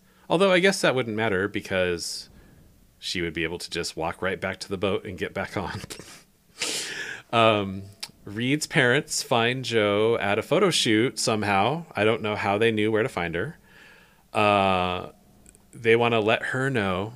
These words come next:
that they are there for her, anything she needs. And then Missus Reed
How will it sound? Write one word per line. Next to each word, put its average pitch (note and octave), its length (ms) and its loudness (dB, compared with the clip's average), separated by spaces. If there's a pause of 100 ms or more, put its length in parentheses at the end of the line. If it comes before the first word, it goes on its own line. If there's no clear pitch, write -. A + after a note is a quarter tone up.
that F#2 180 -4
they G2 160 0
are F2 200 -2
there G2+ 280 0
for G#2+ 200 -4
her, D#2+ 460 -2
anything C#3 460 -2
she - 220 -8
needs. E2 580 -8 (540)
And G2+ 180 -4
then F#2+ 580 -2
Missus A#2 460 0
Reed A2 800 0